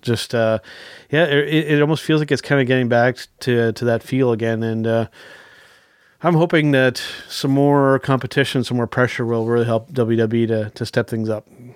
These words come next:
so that, uh, I don't have to be as critical of them all the time. I know, uh, people say that, uh, I'm, I'm, I'm hating on W W E, but, uh, as I mentioned before, I'm not hating on them. I'm just being critical because I, we actually want them, and I, I want them to be successful. It's not that I want them to fail.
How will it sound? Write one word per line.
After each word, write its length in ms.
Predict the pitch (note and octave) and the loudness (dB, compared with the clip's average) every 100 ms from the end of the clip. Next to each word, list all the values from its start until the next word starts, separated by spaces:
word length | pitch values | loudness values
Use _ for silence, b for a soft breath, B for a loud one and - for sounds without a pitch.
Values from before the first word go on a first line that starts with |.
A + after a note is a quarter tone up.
| _ | _
so 200 | - B2 | -4 0
that, 260 | A#2+ A#2+ A2+ | 2 2 2
uh, 220 | C#3+ E3+ A3 | 0 0 -4
I 200 | C#4+ C4+ | -4 -2
don't 120 | B3 | -2
have 120 | D3+ | -2
to 80 | C3 | 0
be 100 | B2 | 0
as 100 | A#2+ | 0
critical 460 | - C3 A2+ A2 | -2 -2 0 -2
of 80 | G#2 | -2
them 180 | G#2+ G#2+ | -4 -4
all 100 | G#2 | -4
the 60 | G#2 | -4
time. 300 | G#2 G2+ G#2+ | -6 -8 -6
I 60 | |
know, 180 | A2 A2+ | -2 0
uh, 120 | A2+ A2 B B B B B B B | 0 -2 B B B B B B B
people 180 | D3+ D#3 | -2 0
say 220 | - D3 | 0 2
that, 300 | C#3 C3 - | 4 2 2
uh, 260 | B2+ B2 A#2 B C3+ C3 - - | 2 4 0 B -6 -6 -8 -6
I'm, 200 | B2 B2 | -2 -2
I'm, 120 | C3 | -2
I'm 140 | B2+ | -4
hating 300 | A2+ C3 C3+ | 0 2 2
on 140 | B2 B2 | 2 2
W 200 | B2 B2 | 0 2
W 260 | A#2+ A#2+ | 2 2
E, 40 | B2 | 2
but, 180 | A#2+ | 0
uh, 140 | A#2 A#2 | 0 -2
as 160 | A#2+ C3 | -2 0
I 60 | |
mentioned 260 | C3 C3 C#3+ | 0 0 -2
before, 480 | B2 - C3 A#2 A#2+ | -4 0 0 0 -2
I'm 160 | A#2 | -4
not 180 | A2+ A#2+ | -6 -8
hating 380 | - D3 C#3+ A#2 | -4 0 0 0
on 140 | A2+ | -2
them. 240 | A2+ A2+ A#2 | -2 -2 -2
I'm 100 | A2+ | -4
just 140 | A2+ | -4
being 120 | A#2+ | -4
critical 460 | A2+ - C#3+ B2+ A#2 | -4 0 0 2 -2
because 320 | A2 - A2 | -2 -4 -2
I, 160 | A2+ A2+ | -2 -2
we 180 | A#2 | 0
actually 280 | A2+ - A2+ | -2 -2 -4
want 240 | A2 A2+ A2+ | -2 0 0
them, 240 | A2 A2+ | 0 0
and 80 | A2+ | -2
I, 260 | A#2 A#2 | 0 2
I 40 | A#2+ | 2
want 280 | A#2 B2 A#2+ | 2 0 2
them 120 | A#2+ | 0
to 60 | |
be 120 | A2 A#2 | 0 -2
successful. 640 | - - A#2 A2 - A2 | -4 -4 -2 -2 0 0
It's 140 | A2 A#2 | 0 -4
not 80 | |
that 80 | A2+ | -4
I 20 | |
want 160 | A2+ A#2+ | -2 -2
them 160 | B2 A#2 | -2 -4
to 80 | |
fail. 420 | G2+ C3 B2+ A2 | -2 2 4 2